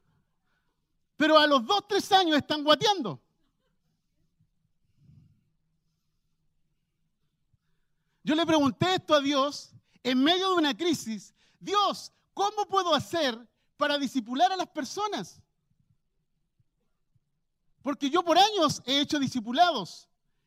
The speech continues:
y he tratado de buscar los mejores materiales, los mejores autores, pero no se trata de eso. Se trata de revelación. El espíritu que vive en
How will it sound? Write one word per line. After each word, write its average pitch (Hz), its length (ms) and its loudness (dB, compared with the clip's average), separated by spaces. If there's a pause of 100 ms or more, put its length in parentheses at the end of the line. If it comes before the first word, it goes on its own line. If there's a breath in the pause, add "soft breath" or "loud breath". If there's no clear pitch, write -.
(320)
y 262 140 0
he 330 80 2
tratado 311 380 2
de 285 80 2
buscar 330 300 0
los 294 120 0
mejores 392 440 2
materiales, 339 480 2
los 233 100 0
mejores 392 420 2
autores, 370 560 -2 (320 soft breath)
pero 339 180 -4
no 381 120 -4
se - 160 -6
trata 480 260 -8
de 440 220 -2
eso. 214 340 -6 (2750)
Se 240 200 -4
trata 285 440 2
de 233 260 -4
revelación. 247 1300 -6 (880)
El 269 180 0
espíritu 349 720 0
que 262 140 -6
vive 339 280 0
en 285 140 -4